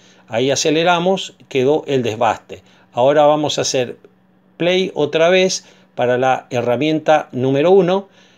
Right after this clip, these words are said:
y ahora comienza en forma lenta. Este sí es en forma de espiral. Ahí se ve perfectamente espiral desde afuera hacia adentro.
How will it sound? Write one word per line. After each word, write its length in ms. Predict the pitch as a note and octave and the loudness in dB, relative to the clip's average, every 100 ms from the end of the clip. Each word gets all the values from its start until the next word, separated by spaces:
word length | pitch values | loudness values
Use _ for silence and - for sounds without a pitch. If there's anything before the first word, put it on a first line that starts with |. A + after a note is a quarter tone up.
| _ _ - | _ _ -6
y 160 | C#3+ | 0
ahora 280 | C#3+ D3+ C#3 | 2 4 0
comienza 460 | C3+ C3+ C#3+ C3+ C3 | 0 -2 0 -2 -4
en 100 | G#2+ | -2
forma 320 | D3+ D3+ E3 | -4 -2 -2
lenta. 400 | F3 E3 D#3 F3 | 0 -2 -2 -2
Este 340 | F3 - F3+ | -2 -2 -2
sí 420 | - - F#3+ F#3 _ _ | -2 -2 -2 -4 _ _
es 460 | C3 D#3 D3+ - _ _ - | -4 -2 -4 -8 _ _ -8
en 240 | C3 C3 | -4 -4
forma 440 | - D3+ D#3 D#3 - | -2 -2 -2 -4 -6
de 400 | B2 A#2+ C#3+ - _ | -6 -2 -2 -4 _
espiral. 800 | D#3 D3+ - B2 G#2+ G#2 G2 G2+ _ _ _ _ _ _ _ _ _ _ _ _ _ _ _ _ _ _ _ _ _ _ _ _ _ | -6 -6 -6 -6 -2 -4 -4 -10 _ _ _ _ _ _ _ _ _ _ _ _ _ _ _ _ _ _ _ _ _ _ _ _ _
Ahí 140 | A#2 A#2+ | -6 -4
se 140 | C3+ | 0
ve 140 | C3+ | 0
perfectamente 680 | C#3 B2 - D#3 C#3+ C#3+ C#3 C#3 | -2 -6 -4 -4 -2 -2 -2 -4
espiral 420 | D3 D#3 F#3 D#3+ | -2 0 0 0
desde 240 | C#3+ C3+ | -2 0
afuera 540 | B2+ - F3 E3+ - C#3 | -2 -2 0 0 0 -2
hacia 400 | - C3 A2+ A2 | -2 -2 0 0
adentro. 580 | G#2+ G#2 F#2+ - G2 | -2 -6 -10 -14 -20